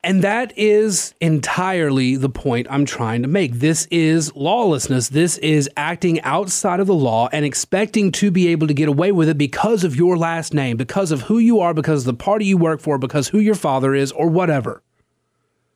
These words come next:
Hunter Biden is guilty of a lot of things.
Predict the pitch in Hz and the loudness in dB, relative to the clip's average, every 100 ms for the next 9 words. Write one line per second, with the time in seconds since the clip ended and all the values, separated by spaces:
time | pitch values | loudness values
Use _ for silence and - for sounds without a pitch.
0 | _ _ _ _ - 240 269 320 175 175 | _ _ _ _ -8 -4 0 0 0 -2
1 | 131 120 151 - _ _ _ _ - 220 | -2 0 -2 -4 _ _ _ _ -6 -2
2 | 208 202 185 156 170 135 107 127 175 180 | 0 0 0 0 0 0 -2 -2 -2 -4
3 | 127 107 - - _ | -6 -8 -14 -20 _